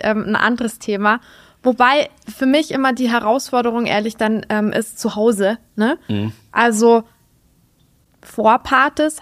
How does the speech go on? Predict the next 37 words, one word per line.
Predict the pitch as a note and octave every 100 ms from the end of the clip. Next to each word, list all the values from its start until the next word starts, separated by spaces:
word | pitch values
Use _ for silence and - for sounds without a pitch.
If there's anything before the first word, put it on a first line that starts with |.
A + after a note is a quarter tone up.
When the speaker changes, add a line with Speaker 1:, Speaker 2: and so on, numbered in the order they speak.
| -
Speaker 1:
hab | A#3
ich | A#3+ B3
ja | A3+
auch | C4+ C#4
von | A3+ G3
meinem | G3 F#3 F#3
Job | - F#3 -
erzählt. | D#3+ - G#3 - G#3+ - _ -
Speaker 2:
Ja. | G3+
Speaker 1:
Aber | G#3+ A#3 A3+
wenn's | B3+ B3+
jetzt | A#3 -
dann | A3+ A3
die | A3
ganze | A3 A#3+ E4+ D4+
Zeit | - G#3+ G#3+
nur | A#3+ D4+ D#4+ F4+ _ _ _ _ -
um | - G3
Speaker 2:
Mhm. |
Speaker 1:
Partis | A3 A3+ A3+ G#3 -
geht, | G#3+ C#4 - A3+
dann | A3 A3+ -
ist | A#3 -
es | G#3+
schon | B3+ A3+
schwierig. | - B3 C4 G3 F3+
Und | - G3+
das | A3 C#4
war, | C4+
glaub | B3 A#3
ich, | A#3
schon | - B3
am | G#3+ G#3
Anfang | A3+ C4 B3 A#3
so | G#3+
ein | G#3+
Eingrooven. | - G#3+ A#3+ G#3+ G3+ - F#3